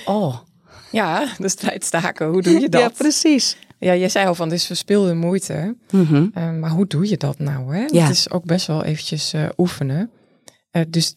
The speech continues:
Speaker 2: wat we nu eigenlijk gaan uitleggen is niet iets wat je meteen in één nacht onder de knie krijgt. Het vraagt, eh,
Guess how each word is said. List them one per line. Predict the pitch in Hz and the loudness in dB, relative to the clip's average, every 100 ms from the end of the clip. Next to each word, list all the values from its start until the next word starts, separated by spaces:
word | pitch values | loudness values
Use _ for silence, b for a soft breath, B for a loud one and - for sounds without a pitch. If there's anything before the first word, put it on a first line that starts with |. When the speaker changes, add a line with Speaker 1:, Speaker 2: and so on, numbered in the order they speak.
| _ | _
Speaker 2:
wat | - 175 - | -4 -4 -2
we | 165 | -2
nu | 175 | 0
eigenlijk | 190 170 - | 0 -2 -2
gaan | 175 | -2
uitleggen | 165 170 175 170 - | 0 0 2 0 -2
is | - 160 | -4 0
niet | 190 208 | 0 0
iets | 165 | 0
wat | 165 160 | -2 -2
je | 170 | -2
meteen | 160 165 170 160 156 B B B B B _ | -2 0 2 0 -4 B B B B B _
in | 175 | 2
één | 185 180 | 4 6
nacht | 160 151 - | 4 0 -2
onder | - 170 151 | -2 0 0
de | |
knie | 151 180 190 | 0 0 0
krijgt. | - 175 190 220 | -2 -2 -2 -2
Het | - - | -8 -8
vraagt, | - 156 160 - | -6 -6 -6 -6
eh, | 160 156 | -4 -4